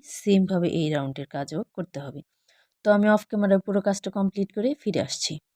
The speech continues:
তো পুরো রাউন্ডের কাজ কমপ্লিট করে আমি ফিরে এসেছি এবং নেক্সট কাজের জন্য আমি এখানে বাটন হোলের জন্য কাজ করে নিয়েছি। তো এখন ভালো করে খেয়াল করুন, এই যে, এই যে এখানে সুতাটা দুইবার ইয়ার্ন ওভার করে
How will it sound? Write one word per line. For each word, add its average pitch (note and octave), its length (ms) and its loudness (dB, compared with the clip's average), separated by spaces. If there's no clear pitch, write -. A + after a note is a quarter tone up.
তো - 80 -6
পুরো D4 240 8
রাউন্ডের B3 360 8
কাজ A#3+ 180 4
কমপ্লিট A#3 400 -2
করে A3+ 180 0
আমি A3 160 4
ফিরে A3+ 220 0
এসেছি A3+ 360 -2
এবং G#3+ 240 -2
নেক্সট G#3+ 260 -2
কাজের A3 320 4
জন্য G#3+ 200 2
আমি G3+ 160 2
এখানে G#3 200 0
বাটন G3+ 320 4
হোলের G3 220 2
জন্য G3 200 0
কাজ G3 200 -6
করে G3+ 200 -2
নিয়েছি। G3 320 0
তো - 60 -2
এখন A3+ 180 4
ভালো G3+ 240 4
করে G#3+ 200 2
খেয়াল F#3+ 220 0
করুন, G#3 220 2
এই F3 140 0
যে, F#3+ 160 -6
এই D3 240 -10
যে D#3 100 -16
এখানে F#3 320 -6
সুতাটা G3+ 280 -2
দুইবার G#3 340 4
ইয়ার্ন G3 240 2
ওভার G3 240 0
করে G3+ 220 -4